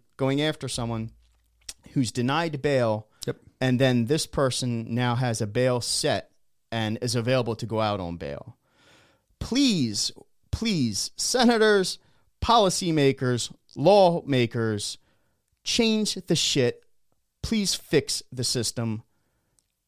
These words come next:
Speaker 1: When I say fix the system, please look after the ones that cannot look after for themselves.
Speaker 2: Agree.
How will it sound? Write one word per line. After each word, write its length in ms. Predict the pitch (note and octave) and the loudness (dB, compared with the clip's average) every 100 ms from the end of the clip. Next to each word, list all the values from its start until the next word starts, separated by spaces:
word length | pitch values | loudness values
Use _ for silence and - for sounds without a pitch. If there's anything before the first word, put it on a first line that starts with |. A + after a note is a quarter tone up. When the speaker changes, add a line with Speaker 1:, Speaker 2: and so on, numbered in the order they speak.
| _ | _
Speaker 1:
When 140 | C#3+ D#3 | 0 2
I 80 | |
say 200 | E3 G3+ | 2 2
fix 360 | D#3+ - A3+ - | 0 0 -2 -2
the 120 | F#3 | -4
system, 640 | - C#3 A2+ - A2 G#2 G2 _ _ _ _ _ | -4 -2 -4 -4 -4 -6 -10 _ _ _ _ _
please 800 | - F#3 A3 A3 G#3 D3 G2+ - - | -8 -6 -4 -2 -2 -4 -6 -10 -6
look 200 | B2 D#3+ | -2 0
after 340 | F3 - G#3 | 0 0 -6
the 120 | G3 | -6
ones 420 | D#3+ C#3+ C3+ B2+ | -4 -2 -2 -2
that 120 | - A#2+ | -4 -6
cannot 320 | A#2+ A#2+ A#2 | -4 -4 -4
look 160 | A#2 | -6
after 280 | A#2+ A2 - | -4 -6 -8
for 160 | G#2 A#2 | -12 -10
themselves. 680 | G#2 G2+ - F#2+ F#2 - A#2 | -8 -8 -6 -8 -8 -10 -10
Speaker 2:
Agree. 220 | A2+ | -10